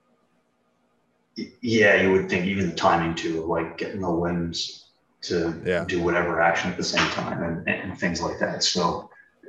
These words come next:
Speaker 1: I, I think for that reason, I would pick, I would pick sprinting.
Speaker 2: Yeah,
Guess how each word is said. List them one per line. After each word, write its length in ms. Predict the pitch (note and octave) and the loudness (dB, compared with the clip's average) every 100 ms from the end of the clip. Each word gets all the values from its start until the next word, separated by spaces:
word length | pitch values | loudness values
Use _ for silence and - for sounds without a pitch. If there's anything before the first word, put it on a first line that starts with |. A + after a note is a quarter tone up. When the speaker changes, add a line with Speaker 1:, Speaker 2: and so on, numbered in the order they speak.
| - _ _ _ _ - | -20 _ _ _ _ 0
Speaker 1:
I, 200 | - - - - _ - | 0 -2 -12 -20 _ -2
I 80 | |
think 380 | - - G#2 F#2+ | -2 0 2 4
for 100 | F#2+ | 4
that 140 | F2 F2+ F2 | 4 6 4
reason, 260 | F2 - | 2 0
I 140 | E2+ E2+ | -4 -4
would 80 | |
pick, 200 | - - - - _ _ _ _ - | -8 -12 -14 -18 _ _ _ _ 0
I 80 | |
would 140 | F#2 F2 | 0 0
pick 140 | - | -2
sprinting. 320 | - G2+ E2+ - - _ _ _ - G2 | -4 -4 -6 -8 -16 _ _ _ -8 0
Speaker 2:
Yeah, 260 | F#2+ F#2 | 2 2